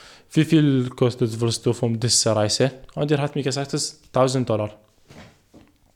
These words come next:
Und später ein Mo-, ein Tag oder zwei Tage, er hat mir gesagt, ich hatte mir einen Mann angerufen und er hat mir, jetzt,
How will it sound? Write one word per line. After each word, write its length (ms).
Und 420
später 560
ein 160
Mo-, 240
ein 260
Tag 200
oder 260
zwei 180
Tage, 460
er 180
hat 180
mir 60
gesagt, 340
ich 100
hatte 220
mir 260
einen 160
Mann 160
angerufen 520
und 160
er 80
hat 100
mir, 140
jetzt, 400